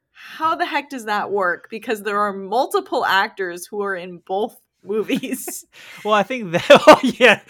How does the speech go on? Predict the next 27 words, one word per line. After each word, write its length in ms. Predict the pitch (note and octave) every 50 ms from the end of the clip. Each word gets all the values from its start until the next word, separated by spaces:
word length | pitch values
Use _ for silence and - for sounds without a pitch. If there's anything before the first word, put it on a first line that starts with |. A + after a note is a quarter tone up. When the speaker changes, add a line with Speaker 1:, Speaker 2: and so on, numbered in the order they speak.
| - C4+
Speaker 2:
Sam 400 | - - - A3 - - B3+ A3+
Jackson's 560 | F3+ - - A3 B3+ - - - F#3+ E3 C#3 C#4
in 60 | B3
the 60 | A#3+
Speaker 1:
Samuel 220 | B3 C4 D4 C#4
L. 100 | A#3+ C4
Speaker 2:
Kingsman 240 | C#4 C4 A3 A#3 G#3
Speaker 1:
Jackson, 580 | F#3+ G#3 G#3 G#3 - - G#3 F#3+ F#3+ F#3+ G#3+ G#3 G#3 A3+
Speaker 2:
series. 340 | A4 - - - - - - _ _ _ _ _
Speaker 1:
Sofia 720 | - - - B3+ A#3 A3+ - - B3 B3 B3 B3 B3 B3 A#3
Boutella. 840 | G3+ A#3 A#3+ A3 - - G#3+ F#3+ F#3+ F#3 E3+ E3+ F3 G#3 A3+ A3 -
Speaker 2:
<laughs> 60 | _
That's 240 | - A#3+ C4+ - -
right. 440 | D4+ D4 D#4+ A#4 A4 F#4+ D#4 B3+ - G3
<laughs> 40 | A#3 - - _ _ _ _ _ _ _ - _ _ - - _ _ - - _ _ - - _ _ - - _ - _ _ _ - - - - -
I 100 | - G#3+
forgot 280 | G3+ - F3+ F3 F3 E3+
about 220 | D3+ C3+ B2+ A#2+
that 180 | C3 C#3 C#3+ C#3
part. 240 | C3+ A#2+ A2+ A2+ -
Speaker 1:
I, 220 | - C#4 C#4+ - -
and 120 | - D#4+ D#4
it's 180 | D#4 C#4 -
just 160 | E4 D#4 - E4+
like, 160 | D#4 - C4
no 220 | B3 A#3 A#3+ B3
one 480 | C4 C#4 D4+ D4+ C#4+ C#4+ C#4 C4 -